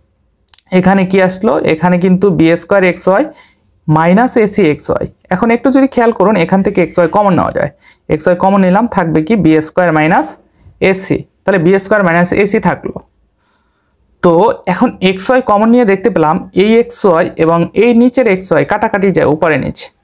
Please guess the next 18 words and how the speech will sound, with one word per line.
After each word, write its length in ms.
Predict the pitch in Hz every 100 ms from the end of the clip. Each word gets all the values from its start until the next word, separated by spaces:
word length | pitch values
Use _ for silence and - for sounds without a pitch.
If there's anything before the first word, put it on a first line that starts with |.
| _ - _
তাহলে 140 | - 160
আমার 120 | 170 160
কি 80 | 214 220
থাকে? 260 | 202 202 311 - _ _ -
বি 100 | 147 170 160
স্কয়ার। 420 | - - 147 170 - - _ _ _ _ _ _ _ _
তো 60 | - 151
বি 80 | 170 175
স্কয়ার 220 | 175 185 175
লিখলাম, 300 | 151 151 190 302 - _ -
বি 80 | 151 160 165
স্কয়ার, 420 | - 160 147 175 285 - _ _ _ _ _ _ _ _ _ _ _ _ _ _ _ -
বি 80 | 147 190 196
স্কয়ার 200 | 247 226 180
মাইনাস 260 | 165 175 165
এসি 240 | 156 - 214 285 _ _ 170
into 280 | 165 160 185 311 - _ _
এ 20 | -